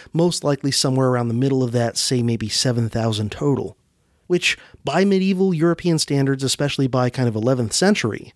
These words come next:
standards, was a pretty impressive army. But still, it's a daunting task to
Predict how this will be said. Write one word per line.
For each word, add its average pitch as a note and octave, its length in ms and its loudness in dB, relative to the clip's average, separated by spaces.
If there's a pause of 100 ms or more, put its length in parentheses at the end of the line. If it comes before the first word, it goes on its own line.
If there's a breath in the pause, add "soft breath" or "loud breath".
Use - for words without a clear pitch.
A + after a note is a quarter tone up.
(160)
standards, - 640 0 (320 loud breath)
was A3+ 180 2
a A#3 60 0
pretty A3+ 260 2
impressive D#3 440 2
army. G#3 340 -2 (500)
But C#3+ 120 0
still, C4 200 2
it's F3 140 2
a C3+ 40 2
daunting C3 400 2
task D#3 500 -2
to A2 340 -2